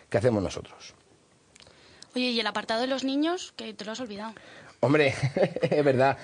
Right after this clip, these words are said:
Speaker 1: O sea, hemos dicho como último indispensable, hemos dicho último indispensable, pero la verdad es que ellos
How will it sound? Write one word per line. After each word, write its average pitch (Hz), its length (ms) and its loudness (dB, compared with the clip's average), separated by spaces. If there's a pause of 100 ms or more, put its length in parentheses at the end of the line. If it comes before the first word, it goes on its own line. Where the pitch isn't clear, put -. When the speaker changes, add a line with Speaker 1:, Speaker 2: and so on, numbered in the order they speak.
Speaker 1:
O - 40 -18
sea, 127 100 4
hemos 135 120 4
dicho 143 180 0
como 123 120 2
último 143 200 4
indispensable, 147 720 8 (800)
hemos 135 180 8
dicho 151 200 6
último 151 180 8
indispensable, 151 520 6
pero 160 140 4
la 120 80 8
verdad 110 220 6
es 120 60 -2
que - 220 0
ellos 147 460 6